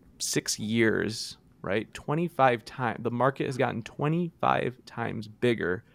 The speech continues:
based on the tools that the world has given us, right? And then you throw N I L into it, and now you have two hundred, three hundred thousand more influencers.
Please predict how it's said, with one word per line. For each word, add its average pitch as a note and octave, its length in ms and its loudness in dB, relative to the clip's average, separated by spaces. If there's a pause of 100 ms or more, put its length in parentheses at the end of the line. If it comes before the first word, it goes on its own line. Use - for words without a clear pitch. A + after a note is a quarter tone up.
(280)
based C3 200 6
on C#3+ 100 4
the B2+ 60 4
tools A2+ 600 2 (360)
that G#2 400 4 (260)
the A#2 80 -4
world G#2+ 240 2
has A2+ 120 -4
given F2 260 -2
us, A2+ 340 -2 (360)
right? G2+ 300 2 (100)
And C#3+ 160 4
then D#3+ 280 6
you D#3 120 0
throw C#3 360 4 (100)
N C#3+ 140 2
I B2+ 160 6
L D3 160 6
into A#2 300 2
it, A2 280 2 (340)
and B2 80 0
now C3 100 6
you C#3 120 6
have C#3 220 4
two - 220 0
hundred, D3+ 460 0 (120)
three D#3 160 -4
hundred D3 240 -4 (120)
thousand C3+ 520 0
more D3 560 4
influencers. A#2 880 0